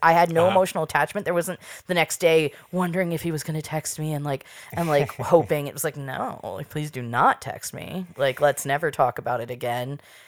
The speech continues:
Speaker 1: And if we do, it's just gonna be like, 'Bro, that was, yeah, sweet. High fives. Cool. All right, bye.'"
Speaker 2: <laughs>
Speaker 1: Like, that's what it was, and it was great.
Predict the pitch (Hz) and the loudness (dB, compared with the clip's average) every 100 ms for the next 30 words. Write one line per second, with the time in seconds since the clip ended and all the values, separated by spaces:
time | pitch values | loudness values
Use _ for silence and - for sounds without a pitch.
0 | _ _ 175 170 170 156 151 147 147 139 | _ _ 0 2 0 -2 0 2 2 0
1 | - - 135 156 147 156 - 165 180 190 | -2 -6 -4 0 2 2 4 10 12 12
2 | 151 131 - 147 156 - - - 147 156 | 8 6 4 4 2 -4 -14 -4 6 8
3 | 147 - 160 143 - 120 147 147 135 123 | 8 4 -2 -2 -4 2 4 6 6 4
4 | - 147 127 131 _ - 104 90 - - | 0 0 0 -4 _ -8 -6 -6 -6 -6
5 | 85 - _ 101 90 - 143 131 143 160 | -6 -8 _ -14 -12 -10 -8 -4 2 8
6 | 156 156 - - 165 143 185 151 147 - | 8 6 -2 0 0 4 2 2 -4 -6
7 | - | -6